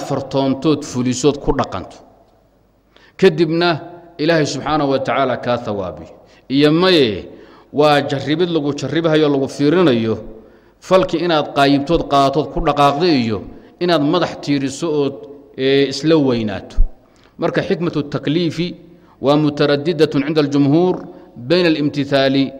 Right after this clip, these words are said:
wa bayna al-ibtilaa. Bimacnaa mar bay noqon kartaa ibtilaa,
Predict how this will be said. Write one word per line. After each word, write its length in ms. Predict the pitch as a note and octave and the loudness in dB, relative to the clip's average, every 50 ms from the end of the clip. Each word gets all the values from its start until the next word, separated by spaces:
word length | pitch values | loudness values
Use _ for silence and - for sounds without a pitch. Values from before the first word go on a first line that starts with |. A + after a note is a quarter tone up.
| - - - - - - - | -18 -20 -20 -20 -20 -14 -10
wa 80 | G#2 B2 | -6 0
bayna 200 | C#3 D3+ C#3+ B2+ A#2 | 2 4 4 4 2
al-ibtilaa. 500 | G2+ A2+ G2+ - - G#2 G2 F#2+ - - - - - - - _ _ _ _ _ _ _ _ _ _ _ _ _ _ _ _ - _ _ _ _ _ _ _ - | 0 -4 -6 -6 -6 -6 -4 -4 -6 -8 -12 -20 -20 -20 -20 _ _ _ _ _ _ _ _ _ _ _ _ _ _ _ _ -20 _ _ _ _ _ _ _ -4
Bimacnaa 460 | A#2+ C#3 E3 E3 C3 D3 D#3+ D3+ D3 | 0 2 2 4 4 4 2 2 2
mar 180 | D#3 F3 E3 | 2 2 2
bay 160 | D3+ D3 D3+ D3 | 2 2 2 2
noqon 240 | C#3 C#3+ D#3 D#3+ | 2 0 0 -2
kartaa 280 | C#3+ D3 C#3 - C#3 B2 C3+ | -2 -4 -6 -6 -6 -6 -6
ibtilaa, 460 | B2 A2 - - C3 C3 C#3+ B2 - | -8 -10 -8 -6 -2 0 0 0 0